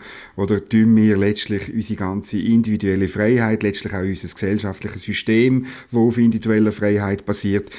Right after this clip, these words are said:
irgendwelchen Experten, irgendwelchen Taskforces oder I P C Cs und so übergeben? Oder haben wir letztlich ein, ähm,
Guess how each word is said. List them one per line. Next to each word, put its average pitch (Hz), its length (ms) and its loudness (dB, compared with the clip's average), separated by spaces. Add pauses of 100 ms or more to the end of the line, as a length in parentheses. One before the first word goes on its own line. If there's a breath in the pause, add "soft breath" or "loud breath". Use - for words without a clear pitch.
(160 loud breath)
irgendwelchen 110 560 2
Experten, 104 680 -2
irgendwelchen 98 360 -4
Taskforces 104 920 -4
oder 95 240 -6
I 107 200 -2
P 117 200 -2
C 117 200 -2
Cs 110 460 -8 (320 loud breath)
und 110 160 -2
so 110 220 4
übergeben? 117 640 0 (300 loud breath)
Oder 120 280 0
haben 117 220 2
wir 120 140 2
letztlich 113 520 0
ein, 98 300 -2
ähm, 90 340 -4